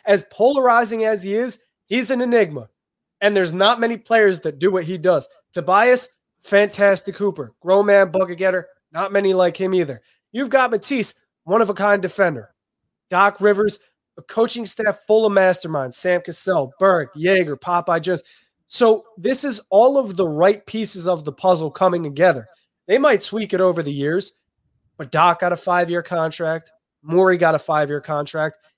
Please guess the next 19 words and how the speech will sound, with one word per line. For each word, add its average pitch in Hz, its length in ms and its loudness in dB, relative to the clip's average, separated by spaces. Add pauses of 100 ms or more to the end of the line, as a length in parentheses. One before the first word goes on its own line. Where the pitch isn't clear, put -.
(100)
And 175 120 0
this 202 100 2
core 214 280 4
is 190 140 -2
under 220 180 0
contract 208 640 0 (300)
until 175 340 -6
two 247 180 -10
thousand 214 340 -2
twenty-four 190 520 -4
at 151 80 -2
least. 151 380 -8 (760)
So 208 240 0
I'm 233 140 0
taking 247 380 -2
this 208 180 -4
as 180 100 -8
an 196 60 0
opportunity 196 760 -2